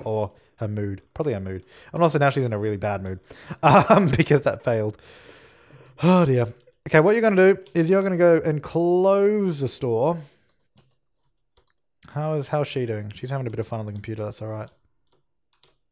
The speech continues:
And you're gonna send management, send home for the day. Oh, no, I wanted to ring up the customer.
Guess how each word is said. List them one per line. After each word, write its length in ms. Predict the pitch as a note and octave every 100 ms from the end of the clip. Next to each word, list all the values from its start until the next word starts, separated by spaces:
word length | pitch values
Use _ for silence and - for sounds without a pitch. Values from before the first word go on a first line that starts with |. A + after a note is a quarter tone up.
| _ _ _ _ _ _ -
And 100 | B2+
you're 120 | C3
gonna 120 | B2+
send 880 | A#2+ - D#3 D3+ D#3 D3+ D#3 D3+ D3+
management, 560 | C#3+ D#3 D3+ D#3+ D#3 - _ _ _ _ _ _ _ _ _
send 360 | - C#3+ B2
home 200 | A2 C3+
for 60 | B2
the 60 | C#3+
day. 280 | E3 F#3 F3+ - _ _ _ _ _ _ _ _ _ _
Oh, 200 | B2 G#2 - C#3+
no, 360 | D#3+ F3 F3 C#3+ -
I 80 | C#3+
wanted 180 | D#3+ C#3+
to 80 | A#2+
ring 160 | A#2+
up 80 | A#2+
the 60 | A2+
customer. 460 | - A#2 A2+ G#2+